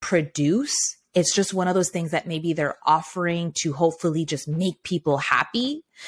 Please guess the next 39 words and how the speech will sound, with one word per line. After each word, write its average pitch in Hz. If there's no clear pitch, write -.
So 190
as 202
a 180
forewarning 180
or 151
as 185
a 165
tip 208
for 196
you, 165
just 160
notice 170
your 147
language 156
and 170
the 151
language 165
of 160
other 185
company 156
leaders 254
in 165
a 143
meeting 180
as 170
you're 156
deciding 226
on 160
a 151
corporate 151
well-being 143
program. 143
If 185
you're 180
saying 214
things 180
like, 147
"Oh, 247
okay, 226